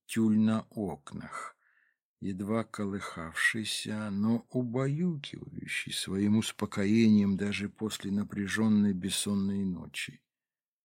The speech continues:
Карим не остался со мной. Снова обнял, пожелал спокойной ночи и ушел — оставив в раздрае мысли.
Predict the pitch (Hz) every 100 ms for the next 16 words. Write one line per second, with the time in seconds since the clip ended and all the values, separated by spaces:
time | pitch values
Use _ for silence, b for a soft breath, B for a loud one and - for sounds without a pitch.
0 | _ _ _ _ _ _ - 98 110 117
1 | 110 110 104 - 101 76 - - - 76
2 | 71 71 71 76 _ _ _ _ _ _
3 | _ _ _ _ _ _ - 135 127 113
4 | 107 120 170 175 175 165 143 104 107 98
5 | 101 92 - - 92 101 92 87 90 95
6 | 110 - - 117 - 104 110 - - 85
7 | 85 95 - B B B - 104 - -
8 | 123 127 123 123 - 98 104 107 98 90
9 | 107 107 104 101 95 87 71 - 80 69
10 | -